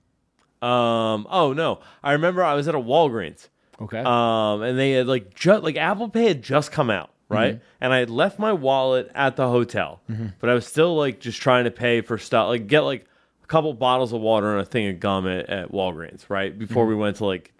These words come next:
Speaker 1: Disney or whatever we were doing for the day. And, uh, I, the, I was like, "Yo, do you guys take Apple Pay?" And she's like, "I'll try." And I was like,
Speaker 2: It's just
Speaker 1: "Miss,"
Speaker 2: the apples again.
Speaker 1: <laughs> No, I, I was like, "Yo, miss, like, you need to,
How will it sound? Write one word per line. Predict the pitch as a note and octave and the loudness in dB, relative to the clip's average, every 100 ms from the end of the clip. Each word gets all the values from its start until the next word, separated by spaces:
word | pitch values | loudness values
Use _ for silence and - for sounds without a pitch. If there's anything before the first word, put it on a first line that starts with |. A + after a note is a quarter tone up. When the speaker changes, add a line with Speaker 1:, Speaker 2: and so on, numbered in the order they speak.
| _ | _
Speaker 1:
Disney | A2+ F2+ E2 - | -4 -4 -10 -12
or | F#2 | -6
whatever | F#2+ F#2 F#2 | -4 -4 -4
we | F#2 | -6
were | F2 | -8
doing | E2+ D#2 | -12 -16
for | F2 | -20
the | D#2+ | -20
day. | D#2+ D#2+ _ _ _ _ _ _ | -20 -20 _ _ _ _ _ _
And, | - A2 G#2+ G2+ | -4 -2 0 -2
uh, | G2 G2 F#2+ F#2 E2 D2+ _ _ _ _ _ _ _ _ _ - | -2 -4 -6 -8 -12 -20 _ _ _ _ _ _ _ _ _ 0
I, | A2 G#2+ - | 0 0 -2
the, | B2 B2+ - | 0 0 2
I | B2 | 0
was | B2 B2 | 2 0
like, | A#2+ | 2
"Yo, | D#3+ | 2
do | A#2 | 2
you | B2+ | 0
guys | D#3+ C3 | -2 -2
take | C3+ G#2 | -2 0
Apple | A#2 A2 | 0 -2
Pay?" | F2 E2+ - _ | -8 -10 -14 _
And | - | -12
she's | - G#2+ | -6 -2
like, | G#2+ G#2 - | -2 -4 0
"I'll | E3 G#3+ | 0 0
try." | - E3+ A3 F3+ B2 D3 D3 | -2 -2 0 0 -4 -8 -4
And | A#2 | 0
I | A#2+ | 0
was | C3 A2+ | 0 2
like, | B2 A2 - _ _ _ _ _ - | 0 0 -4 _ _ _ _ _ -4
Speaker 2:
It's | C#3 | 0
just | |
Speaker 1:
"Miss," | D3 | 0
Speaker 2:
the | C#3+ D3+ | 0 -2
apples | G3+ G#2+ F#2 | -2 -4 -12
again. | F#2+ E2 - _ | -12 -14 -18 _
Speaker 1:
<laughs> | _ - | _ -12
No, | C#3+ E3+ - - - - - - - | 0 2 2 -2 -4 -6 -8 -14 -8
I, | B2+ G#2+ - - | -6 -6 -10 -8
I | |
was | C3 | -6
like, | A#2+ E2+ | -6 -4
"Yo, | C3 A#2+ | 0 0
miss, | A#2+ A#2 - | 2 0 0
like, | B2 A2 | -2 0
you | C3 | 0
need | C#3 D3 C#3 | 2 0 -2
to, | C3+ B2+ A#2 | -2 0 0